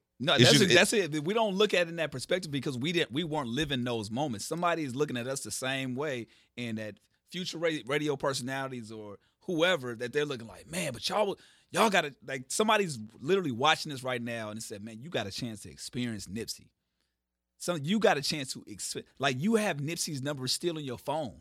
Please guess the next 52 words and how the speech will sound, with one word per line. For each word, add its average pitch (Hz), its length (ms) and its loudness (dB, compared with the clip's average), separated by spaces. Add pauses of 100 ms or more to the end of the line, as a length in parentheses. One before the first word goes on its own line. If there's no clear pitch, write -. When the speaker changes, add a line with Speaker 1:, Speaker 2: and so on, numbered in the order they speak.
(120)
Speaker 2:
Right, 69 240 2
right, 69 260 -2
right. 64 80 -14 (1160)
Speaker 1:
You 131 120 -6
know, 139 160 0
they, 139 200 2
they're 143 260 0
not 180 200 0
gonna 135 160 -4
have 185 300 -6
that. 90 180 -18 (120)
Speaker 2:
Yeah. 80 300 -2
Speaker 1:
So 147 240 2
it's 143 120 0
like, 120 200 0
that's 170 220 2
how 139 160 0
I 156 100 4
look 131 240 -6
at 110 80 -8
it. - 40 -8
I'm 131 100 -8
like, 110 180 -10
"Oh, 123 180 -2
Speaker 2:
No, 170 80 12
Speaker 1:
you're 170 80 12
Speaker 2:
I, 139 60 10
Speaker 1:
right. 139 140 8
Speaker 2:
I, 120 160 8 (160)
Speaker 1:
You're 110 180 6
Speaker 2:
I, 117 40 8
Speaker 1:
right." 214 280 4 (380)
Speaker 2:
I - 60 0
Speaker 1:
But - 200 10
Speaker 2:
agree 143 200 6
with 113 200 6
you. 82 60 -4
Speaker 1:
there's 160 160 2
a 113 60 -4
lot 143 320 6
of 185 80 -6
things 190 300 0
that 151 80 -4
we 180 200 -4
got 180 320 4 (400)
that, 135 260 0
and 143 180 -6
of - 200 -14
course, 240 240 8
I 190 100 8
would 147 140 0
love 165 560 0